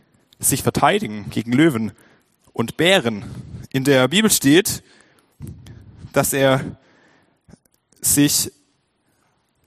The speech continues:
auch gegen Bären und Löwen verteidigte. Der Herr, der mich aus den Klauen des Löwen und aus den Klauen des Bären gerettet hat, der wird mich auch aus der Hand der Philister retten. Und Saul sagte zu David,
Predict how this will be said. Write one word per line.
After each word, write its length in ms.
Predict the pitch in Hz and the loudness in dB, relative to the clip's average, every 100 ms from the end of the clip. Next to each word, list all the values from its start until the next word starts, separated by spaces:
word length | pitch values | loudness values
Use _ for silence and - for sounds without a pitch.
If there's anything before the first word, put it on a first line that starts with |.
| _ _ _ _ _ _ | _ _ _ _ _ _
auch 240 | 143 151 - - - | 0 0 0 -8 -2
gegen 400 | 147 143 131 - | -2 0 -4 -2
Bären 280 | - 190 175 | 2 2 2
und 80 | 143 | 0
Löwen 200 | 165 208 | 0 0
verteidigte. 680 | 135 - 107 95 - 104 98 - _ _ _ _ - | -2 -2 -2 -2 -4 -2 -2 -4 _ _ _ _ -2
Der 80 | 139 | 0
Herr, 380 | 175 202 247 - _ - - - | 4 4 2 -2 _ -20 -6 0
der 120 | 160 | 0
mich 120 | 180 | 2
aus 160 | 156 - | 0 -2
den 140 | 135 | -4
Klauen 480 | - 165 196 220 208 | 0 4 4 4 2
des 160 | 190 | 0
Löwen 480 | 190 214 226 196 208 - - - _ - | 4 4 6 2 -2 -8 -20 -20 _ 0
und 120 | 151 | 2
aus 160 | 170 | 2
den 120 | - 131 | 0 -4
Klauen 400 | 160 170 196 180 | 0 4 4 2
des 140 | 170 | 0
Bären 360 | 165 180 175 151 | 4 4 4 0
gerettet 380 | 131 151 143 | 0 0 0
hat, 280 | 156 156 135 - - _ _ - | 2 2 0 -12 -20 _ _ 2
der 160 | 160 | 4
wird 160 | 175 175 | 4 2
mich 160 | 160 - | 0 2
auch 260 | 160 - | 2 2
aus 140 | - - | -4 -2
der 160 | 120 | 0
Hand 180 | 147 160 | 0 0
der 80 | 151 | -2
Philister 460 | - 147 - 120 | 0 0 2 0
retten. 400 | 101 101 - 101 - - _ - | 0 -4 -6 -10 -12 -20 _ -10
Und 140 | 135 | -4
Saul 320 | - 156 170 180 | 2 4 4 2
sagte 300 | 180 - 143 | 0 -2 -8
zu 80 | - | 0
David, 400 | 151 151 147 | 2 2 0